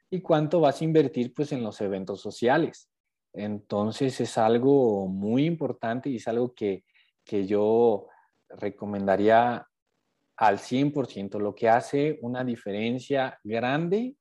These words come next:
en tu educación. Eh, no necesariamente saliendo, ¿no? Pero, pero claro, si es, si es así, si es la, el caso de que, eh, un alumno, un joven quiera salir, pues sí lo,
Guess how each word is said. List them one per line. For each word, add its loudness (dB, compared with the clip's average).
en -10
tu -4
educación. -2
Eh, -8
no 2
necesariamente 2
saliendo, 4
¿no? -2
Pero, 4
pero 0
claro, 4
si -6
es, -4
si -6
es -6
así, -2
si -4
es -2
la, 2
el -10
caso 2
de -4
que, -4
eh, -8
un -4
alumno, 2
un -4
joven -2
quiera 0
salir, -4
pues -8
sí -10
lo, -2